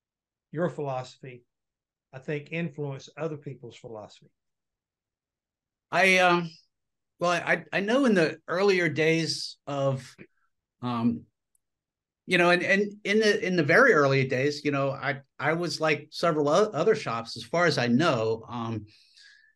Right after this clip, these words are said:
Speaker 2: you know, there was a lot of people like Ron. There was a lot of cylinder head guys that,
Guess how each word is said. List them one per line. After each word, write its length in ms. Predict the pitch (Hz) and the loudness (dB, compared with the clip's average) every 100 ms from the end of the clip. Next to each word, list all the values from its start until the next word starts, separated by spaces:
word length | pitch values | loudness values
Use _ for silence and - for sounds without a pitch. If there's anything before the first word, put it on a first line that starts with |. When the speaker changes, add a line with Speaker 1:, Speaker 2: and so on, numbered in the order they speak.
| _ | _
Speaker 2:
you 100 | - | -4
know, 140 | 123 123 | -2 0
there 120 | 123 | 0
was 300 | 120 - - _ _ _ - | -2 -4 -8 _ _ _ -10
a 40 | |
lot 140 | 120 127 | -4 -4
of 80 | 117 | -2
people 260 | 135 123 | -4 -2
like 260 | 113 107 98 | -2 -4 -4
Ron. 280 | 117 120 131 | -2 0 4
There 60 | |
was 140 | 143 143 | 4 2
a 80 | |
lot 200 | 139 151 | 0 2
of 80 | 147 | 2
cylinder 320 | 139 147 143 | 0 0 2
head 240 | 131 131 117 | 2 -2 -2
guys 380 | 123 123 123 - | -2 -2 -4 -4
that, 260 | 120 117 | -4 -4